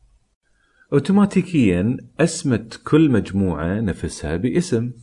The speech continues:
فكانت واحدة تسمي نفسها بالنسور، إيجلز، والأخرى كانت تسمي نفسها بالجرسيين أو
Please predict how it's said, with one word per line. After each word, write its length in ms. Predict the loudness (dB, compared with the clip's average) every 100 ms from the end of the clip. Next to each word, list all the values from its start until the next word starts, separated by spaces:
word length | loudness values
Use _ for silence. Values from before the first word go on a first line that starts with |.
| _ _
فكانت 500 | -16 -2 2 4 4
واحدة 240 | 0 2 0
تسمي 420 | 0 -2 0 0
نفسها 640 | -2 -4 -10 -8 -6 -6 -10 _ -8
بالنسور، 840 | -2 0 0 2 2 2 0 -4 -12 -8
إيجلز، 600 | -6 -4 -6 -6 -14 _ _ _ _ -6
والأخرى 520 | -2 -2 2 4 4
كانت 280 | 2 -2 0
تسمي 300 | 0 0 0
نفسها 680 | -2 -4 -6 -6 -6 -8 _
بالجرسيين 1000 | -8 -2 -2 -2 -4 -4 -2 -4 -6 -8
أو 320 | -10 -10 -10